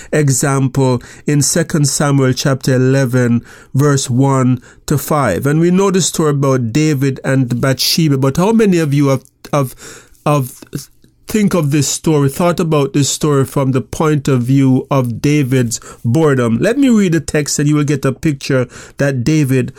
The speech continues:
was bored. We read in Second Samuel eleven, starting at verse one, that in the spring, at the time when kings went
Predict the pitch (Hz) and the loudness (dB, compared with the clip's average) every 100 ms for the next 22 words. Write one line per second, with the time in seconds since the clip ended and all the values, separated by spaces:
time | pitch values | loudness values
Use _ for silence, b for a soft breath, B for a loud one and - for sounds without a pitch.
0 | B B 135 139 117 139 147 110 - - | B B 0 0 0 -2 0 0 -4 -16
1 | B B B 160 185 185 208 220 185 - | B B B 0 2 4 4 2 0 0
2 | 175 156 175 160 160 143 135 156 147 147 | 0 2 0 -2 0 0 0 0 0 2
3 | 139 165 139 139 139 127 131 123 123 B | 0 2 2 2 0 0 0 0 -2 B
4 | B - 165 151 151 139 139 123 143 139 | B -2 -2 0 0 0 -2 -2 0 0
5 | 123 - - 127 - 165 143 139 123 123 | -2 -8 -8 -8 -4 0 0 2 2 0
6 | b b b b b 131 151 139 - - | b b b b b 0 0 0 -4 -18
7 | - _ _ _ _ _ _ _ - 202 | -20 _ _ _ _ _ _ _ -2 2
8 | 165 156 - - 247 208 151 151 - 165 | 2 0 -4 -4 -2 0 0 0 -4 -2
9 | 156 - - 220 220 208 160 143 - - | -4 -4 -2 0 2 2 2 -2 -4 -2
10 | 262 208 156 165 147 | 0 2 0 -2 -2